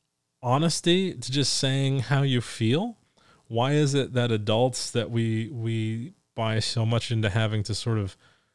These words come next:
conform to what society feels is right or, or important, that it sounds weird and silly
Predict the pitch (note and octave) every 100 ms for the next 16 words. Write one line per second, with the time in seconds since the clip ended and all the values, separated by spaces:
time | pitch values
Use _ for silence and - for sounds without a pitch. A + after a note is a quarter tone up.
0 | _ - A#2+ - - A#2 A#2 A#2 A2+ -
1 | - B2 A2 A2 - B2 - A#2 G#2+ A#2+
2 | B2 - C3 C#3 C3 C#3+ B2 A2+ A2 A#2+
3 | C3+ D3+ C3 B2 A#2 A2+ - - _ C3
4 | B2 A#2+ - C3 C#3+ E3 E3+ - - _
5 | _ _ _ _ _ G#2+ A#2+ A2+ - _
6 | _ - C3 - - B2+ B2+ A#2+ G2 A2
7 | B2 C3 C3+ C3 _ _ - A#2 A2 -
8 | B2+ C3 C#3 D3+